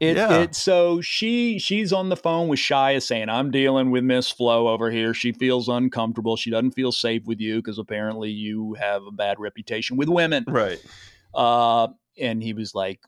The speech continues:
Speaker 1: "Well, you know, deal with her." And she's like, "I'm gonna, I'll deal with her." Um, and then in the other,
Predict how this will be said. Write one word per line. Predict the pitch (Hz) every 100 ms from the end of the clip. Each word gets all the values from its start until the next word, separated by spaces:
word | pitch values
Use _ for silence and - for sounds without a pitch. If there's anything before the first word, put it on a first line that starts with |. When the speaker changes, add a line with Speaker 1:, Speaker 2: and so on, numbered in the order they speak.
| 190
Speaker 1:
"Well, | 123 117 113 110 110
you | - 110
know, | 95 95 104
deal | 117 113
with | 104 101
her." | 101
And | -
she's | - 104
like, | 98 101
"I'm | 107
gonna, | 110 104 101 101 _
I'll | 110
deal | 104 104 101
with | -
her." | - - _ - - _ -
Um, | 104 101 101 113 -
and | 123
then | 120 113
in | 110
the | 110 113 -
other, | 131 131 117 110 110